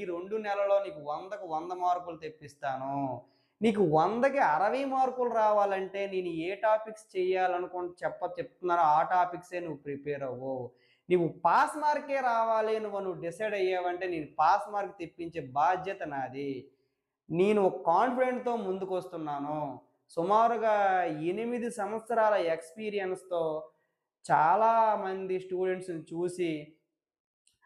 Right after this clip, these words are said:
వారి దగ్గర నుంచి నాకు వచ్చే ఫీడ్‌బ్యాక్ నుంచి మొదలవుతున్న YouTube ఛానల్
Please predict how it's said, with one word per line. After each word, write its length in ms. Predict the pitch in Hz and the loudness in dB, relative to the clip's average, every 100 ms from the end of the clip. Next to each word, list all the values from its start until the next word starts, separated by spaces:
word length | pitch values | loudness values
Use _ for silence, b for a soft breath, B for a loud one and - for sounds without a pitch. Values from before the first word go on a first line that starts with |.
| b b 143 | b b 2
వారి 440 | 147 160 196 196 | 4 4 0 -2
దగ్గర 400 | 170 175 170 226 | -4 -6 -6 -8
నుంచి 260 | 233 233 226 | -8 -8 -8
నాకు 260 | 208 185 180 | -6 -6 -6
వచ్చే 220 | 180 208 196 | -6 -6 -8
ఫీడ్‌బ్యాక్ 720 | - 196 233 220 247 226 226 220 | -8 -6 -4 0 2 2 0 -8
నుంచి 380 | 208 208 214 202 175 190 196 _ _ | -10 -10 -6 -4 -4 -4 -10 _ _
మొదలవుతున్న 640 | 160 180 208 208 208 202 185 170 | -2 0 0 0 -2 -4 -4 -2
YouTube 460 | 202 196 226 208 185 | -2 -2 -2 -4 -2
ఛానల్ 580 | 185 170 165 160 151 | -2 -2 0 0 0